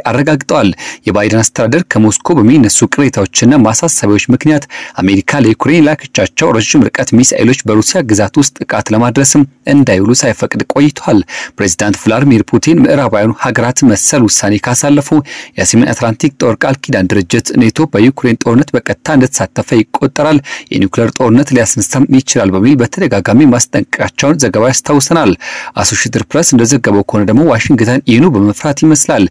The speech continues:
የረዥም ርቀት ሚሳኤሎች ጥቅም ላይ እንዲውሉ የፈቀደችው ዩክሬን በነሐሴ ወር የሩሲያን ድንበር ጥሳ በገባችበት በኩርስክ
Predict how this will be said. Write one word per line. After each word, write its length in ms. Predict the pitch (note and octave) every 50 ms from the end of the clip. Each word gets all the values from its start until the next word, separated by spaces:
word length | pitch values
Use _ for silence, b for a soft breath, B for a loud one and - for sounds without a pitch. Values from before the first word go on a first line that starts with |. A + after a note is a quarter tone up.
| B B B B B
የረዥም 400 | - G2+ G2 G#2+ G2 A2+ A2+ A2
ርቀት 260 | G#2+ - - - - -
ሚሳኤሎች 440 | B2 A#2 - - - - B2 B2+ - -
ጥቅም 320 | - A2+ - - A#2+ A#2
ላይ 120 | B2 B2+ C#3 - -
እንዲውሉ 380 | C3+ C3 C3+ A#2 A#2+ G#2 G#2 B2+
የፈቀደችው 720 | C#3+ B2 - C#3+ C#3 - - - G#2+ G2 - - - A#2 G#2+
ዩክሬን 380 | G#2+ - - - C3+ C#3 D#3+ D#3+
በነሐሴ 500 | D#3+ E3 D3+ D3 - - - C3 - -
ወር 160 | C3 C3+ C#3 B2+ B B B B B
የሩሲያን 400 | - G2+ G2+ F#2 - A#2+ A2+ G#2
ድንበር 260 | A2+ G#2+ A#2 C#3+ C3+ C#3+
ጥሳ 180 | - - - C#3 C3+
በገባችበት 760 | B2+ B2+ - D3+ G#2+ G2 G#2 - - - - G#2+ A#2 C3+ C3 - B B B B B
በኩርስክ 580 | - A2+ G#2+ G2+ - - - C3 A2 - -